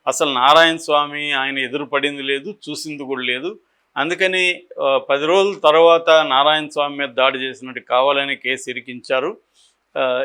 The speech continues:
ఈ విషయాలన్నీ కూడా జగన్ చెప్పాడు. ఇందులో కొంత వాస్తవం ఉందని నేను గతంలో కూడా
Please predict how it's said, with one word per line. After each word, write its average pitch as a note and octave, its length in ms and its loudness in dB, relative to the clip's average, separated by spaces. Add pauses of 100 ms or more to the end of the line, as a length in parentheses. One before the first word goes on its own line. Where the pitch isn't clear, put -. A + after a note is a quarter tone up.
ఈ D#3+ 120 -4
విషయాలన్నీ D3+ 560 -2
కూడా C3+ 400 -2
జగన్ A2+ 400 -8
చెప్పాడు. C#3 260 -10
ఇందులో F3+ 280 -4
కొంత D3+ 320 -6
వాస్తవం C#3+ 520 2
ఉందని C#3+ 240 -8
నేను C3 140 -8
గతంలో C#3 420 -4
కూడా C3+ 140 -8